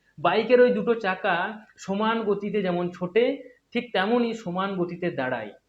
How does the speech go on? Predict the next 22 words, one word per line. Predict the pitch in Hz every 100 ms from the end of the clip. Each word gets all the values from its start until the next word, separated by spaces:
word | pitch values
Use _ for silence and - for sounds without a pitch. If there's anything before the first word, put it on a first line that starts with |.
| _ -
তবেই | 165 220
কিন্তু | 220 196
বাইকটা | 170 143 160 - 156
ঠিক | 139 -
থাকে। | 113 107 _ _ _ _ _ -
আর | 165
ওই | 180
চাকা | 180 180
দুটো | 214 233 233
তুমি | 226 190 208
এবং | 202 175 170
সে। | - 117 110 _ _ _ _
যদি | 170 190 254 262 262 - -
ভালোবাসো, | 127 156 190 214 180 170 240
যদি | 196 190
বাইকটাকে | 185 170 170 190 190
ঠিক | 196 214
রাখতে | 214 202 185
চাও, | 160 165 254 277 - _ _ _ _ _ _ 170
তাহলে | 170 196 202
দুজনকে | 175 190 202 226 220
সমান | 175 170 180